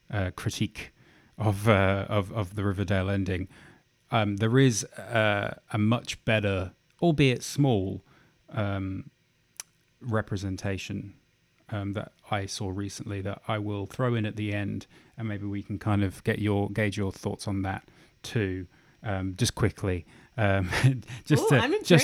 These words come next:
Speaker 1: to
Speaker 2: intrigued.
Speaker 1: sweeten the, the, uh,
Speaker 2: <laughs>
Speaker 1: the ending a bit.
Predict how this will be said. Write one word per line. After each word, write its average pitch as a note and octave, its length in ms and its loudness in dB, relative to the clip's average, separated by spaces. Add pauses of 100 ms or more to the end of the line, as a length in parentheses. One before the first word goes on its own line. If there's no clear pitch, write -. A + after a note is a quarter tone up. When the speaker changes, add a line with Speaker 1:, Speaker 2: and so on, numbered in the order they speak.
Speaker 1:
to D3+ 60 8
Speaker 2:
intrigued. C3 80 8
Speaker 1:
sweeten A#2+ 580 4
the, F#2 280 0 (320)
the, G2+ 80 0
uh, F#2 360 -2 (440)
Speaker 2:
<laughs> - 460 -18
Speaker 1:
the A2+ 120 2
ending G2 360 0
a F#2 40 -6
bit. F#2+ 200 -8